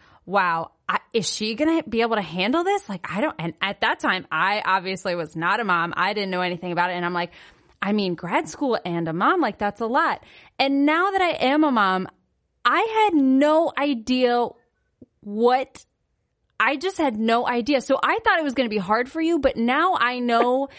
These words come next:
<laughs> that it was, like, the hardest thing we could have asked anyone on the planet to do. I digress.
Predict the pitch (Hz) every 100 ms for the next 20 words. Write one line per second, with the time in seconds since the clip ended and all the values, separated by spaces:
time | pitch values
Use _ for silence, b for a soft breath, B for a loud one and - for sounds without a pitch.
0 | B B - 240 - 254 233 269 320 320
1 | - 262 233 226 196 240 233 - 214 226
2 | 226 226 - 220 214 208 208 226 202 185
3 | 185 180 190 - - 202 202 202 202 190
4 | 190 - 175 180 175 170 196 170 127 -
5 | 170 143 - _ _ b b b 285 214
6 | 220 220 202 175 170